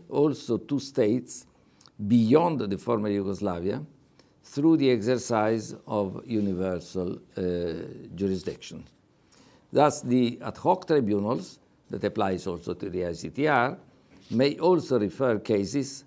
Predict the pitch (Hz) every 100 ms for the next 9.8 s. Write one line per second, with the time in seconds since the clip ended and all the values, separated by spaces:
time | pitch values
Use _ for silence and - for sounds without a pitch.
0 | _ - 123 - - 151 156 - - 147
1 | 147 131 110 123 104 117 127 - 160 180
2 | - - _ 123 123 123 156 170 175 143
3 | 147 156 156 160 151 - - - _ -
4 | 120 131 143 139 - 110 113 110 107 104
5 | 113 104 107 95 - 101 85 - - _
6 | _ _ _ - 98 73 107 - _ _
7 | _ _ _ - - _ _ _ 113 143
8 | 170 226 175 120 98 131 170 - - 139
9 | 131 120 143 120 107 110 165